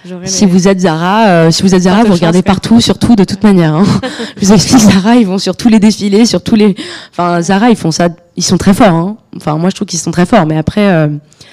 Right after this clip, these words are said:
Speaker 2: ils sont très rapides et les gens aiment bien les choses rapides. Euh, c'est pour ça que Tag Walk marche bien parce que c'est rapide, donc, euh, donc je pense que non, je pense qu'au contraire, je mets beaucoup de tendances en avant, donc j'en mets trente-deux.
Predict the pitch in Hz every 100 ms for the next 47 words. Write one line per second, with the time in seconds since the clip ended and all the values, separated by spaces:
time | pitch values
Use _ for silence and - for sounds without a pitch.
0 | _ - - _ - 170 170 - 175 160
1 | - 208 220 196 175 165 165 165 170 170
2 | 156 156 156 - 180 208 220 180 156 156
3 | - 165 175 180 - 180 180 190 190 165
4 | 180 175 156 - - 156 151 170 190 180
5 | 156 151 160 170 160 _ _ _ - -
6 | - - 190 - 226 240 - 185 190 202
7 | 175 156 - 202 175 175 170 226 196 175
8 | 160 170 202 - 190 185 208 - 170 170
9 | 208 170 160 160 156 - 175 175 196 226